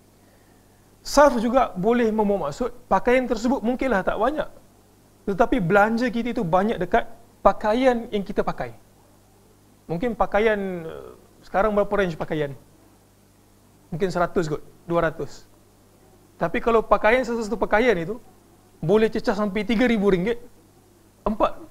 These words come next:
ada pakaian tiga ribu ringgit, empat ribu ringgit. Ada kot. Ha.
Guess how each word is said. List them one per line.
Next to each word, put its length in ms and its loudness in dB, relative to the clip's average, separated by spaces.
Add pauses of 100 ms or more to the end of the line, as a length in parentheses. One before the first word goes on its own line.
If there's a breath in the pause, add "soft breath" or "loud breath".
ada 160 -2
pakaian 320 2
tiga 160 0
ribu 240 4
ringgit, 160 -4
empat 160 -2
ribu 160 -2
ringgit. 240 -4 (1040)
Ada 320 4
kot. 160 0 (1400)
Ha. 80 -18